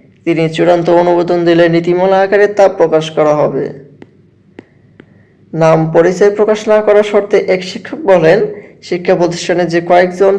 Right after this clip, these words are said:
প্রতিনিধি অংশ নিয়েছিলেন, তারা সবাই পরীক্ষার মাধ্যমে ভর্তির পক্ষে মতামত দেন।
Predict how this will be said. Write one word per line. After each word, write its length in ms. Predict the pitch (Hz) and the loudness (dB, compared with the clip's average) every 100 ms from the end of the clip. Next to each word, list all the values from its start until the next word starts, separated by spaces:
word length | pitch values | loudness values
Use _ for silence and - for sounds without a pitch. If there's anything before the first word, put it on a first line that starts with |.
| 196 | -2
প্রতিনিধি 440 | 170 170 175 175 | -2 -2 -2 0
অংশ 260 | 170 175 - | 0 0 -2
নিয়েছিলেন, 560 | 202 196 196 156 170 233 - - - _ | 0 0 0 2 2 0 -8 -20 -20 _
তারা 200 | 175 170 | 0 0
সবাই 360 | 170 175 160 160 | 0 0 2 2
পরীক্ষার 380 | 165 165 170 196 | 2 0 -2 -2
মাধ্যমে 380 | 202 202 202 | 0 0 0
ভর্তির 360 | 185 175 170 165 | 0 -4 -4 -4
পক্ষে 240 | 165 165 165 | -2 -2 0
মতামত 440 | 160 165 190 196 | 0 0 2 2
দেন। 320 | 170 160 190 | 2 2 2